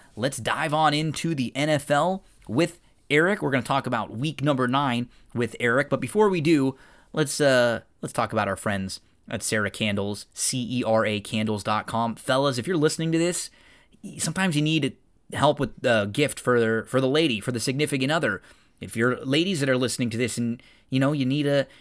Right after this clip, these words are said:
you need something sometimes for the fellas, I love me a candle. There's nothing wrong with a, a nice, strong scent.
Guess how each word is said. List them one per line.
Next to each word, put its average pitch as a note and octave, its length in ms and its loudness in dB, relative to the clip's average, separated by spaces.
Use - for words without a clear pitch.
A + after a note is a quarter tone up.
you A#2+ 80 -2
need D#3 140 0
something D#3 300 2
sometimes D#3+ 460 -2
for E3+ 120 -2
the E3 100 0
fellas, D3+ 500 0
I D#2+ 140 -4
love G3 260 -2
me A#2 240 -2
a F#2+ 60 -2
candle. A2+ 440 -2
There's C#3+ 180 -2
nothing D#3 260 0
wrong F3 240 2
with D3+ 120 0
a, A#2 200 0
a B2+ 40 0
nice, B2+ 300 -2
strong A#2+ 340 -2
scent. C#3+ 380 -2